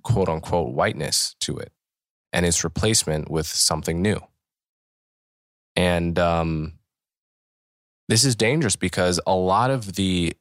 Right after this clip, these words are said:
institutions and sort of basic structures of society that allow progress to happen, that allow for, allow for the stability that is a prerequisite to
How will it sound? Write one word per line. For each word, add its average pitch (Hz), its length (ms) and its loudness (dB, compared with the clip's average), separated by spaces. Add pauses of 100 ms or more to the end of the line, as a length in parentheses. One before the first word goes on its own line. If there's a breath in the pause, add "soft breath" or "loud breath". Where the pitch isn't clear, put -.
(120)
institutions 87 1000 0
and 80 360 -2
sort 92 180 0
of 80 160 -4
basic 90 580 -2
structures 87 640 0
of 85 80 -2
society 80 560 0
that 80 220 -6
allow 82 840 -2 (600)
progress 85 480 0
to - 100 -8
happen, 104 600 -8 (120)
that - 180 -6
allow 80 480 -2
for, 78 440 -4 (320)
allow 95 320 2
for 101 200 0
the 82 160 -2
stability 82 840 -2 (1040)
that 87 220 -2
is 85 120 -4
a 78 60 -8
prerequisite 85 1000 -4
to - 160 -2